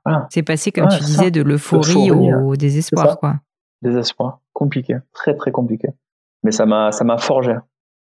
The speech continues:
Speaker 1: Mon caractère, après, euh, quand je t'arrive ça, euh, c'est bon, tu peux, tu peux avancer tranquillement.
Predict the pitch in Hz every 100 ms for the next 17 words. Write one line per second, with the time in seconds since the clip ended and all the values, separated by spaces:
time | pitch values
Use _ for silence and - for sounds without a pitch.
0 | _ _ _ _ - 143 110 101 101 131
1 | 131 110 123 123 110 110 _ _ _ _
2 | _ _ 110 113 110 107 - - 139 135
3 | - - _ 156 139 143 - _ _ _
4 | _ _ - - - _ _ _ _ _
5 | _ _ _ _ 110 107 110 110 - 120
6 | 139 139